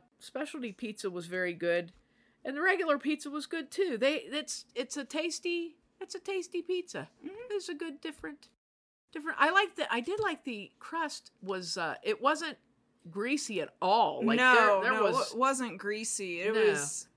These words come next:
Speaker 2: I mean, the pizza itself, it wasn't a greasy pizza, but the
Speaker 1: No.
Speaker 2: crust, it was, it's just nice and soft.
Speaker 1: Yeah.
Speaker 2: Yeah.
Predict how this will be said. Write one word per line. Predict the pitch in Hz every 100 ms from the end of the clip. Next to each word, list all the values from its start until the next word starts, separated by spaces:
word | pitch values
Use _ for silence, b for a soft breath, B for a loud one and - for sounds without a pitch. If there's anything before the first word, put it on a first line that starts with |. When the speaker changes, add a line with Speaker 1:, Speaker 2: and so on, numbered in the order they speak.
| -
Speaker 2:
I | 233
mean, | 254 247 208 202 208 _
the | 220 214
pizza | 285 359 - 254 208
itself, | 196 220 240 240
it | 180
wasn't | 196 190 170
a | 185
greasy | 196 196 - 185
pizza, | 208 202 - 170 -
but | 185
the | 180
Speaker 1:
No. | 202
Speaker 2:
crust, | 262 247 - -
it | 208
was, | 196 - - _ _ _ -
it's | 403
just | 587 -
nice | 233 254 -
and | 330
soft. | 285 - 202 254 - - - _ _ 247
Speaker 1:
Yeah. | 226 175 160 _ -
Speaker 2:
Yeah. | 262 208